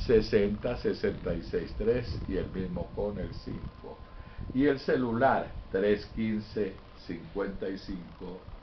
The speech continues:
noventa y cinco, seis tres dos,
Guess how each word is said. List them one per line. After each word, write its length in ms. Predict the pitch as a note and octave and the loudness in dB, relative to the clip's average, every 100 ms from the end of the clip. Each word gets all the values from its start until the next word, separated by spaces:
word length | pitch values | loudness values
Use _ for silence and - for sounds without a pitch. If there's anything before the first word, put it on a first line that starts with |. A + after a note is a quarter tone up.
| - | -12
noventa 540 | D#2+ D2+ F2 F2+ - F2 | -8 -4 -4 -4 -8 -8
y 100 | D#2+ | -8
cinco, 680 | - E2+ E2 - E2+ - - - | -10 -12 -12 -14 -12 -12 -12 -12
seis 340 | E2+ D#2 D#2 D#2 - - | -6 -6 -6 -10 -16 -14
tres 260 | C#2+ D2 C#2+ - C2 | -10 -10 -12 -16 -14
dos, 480 | A1 - - - | -14 -14 -18 -18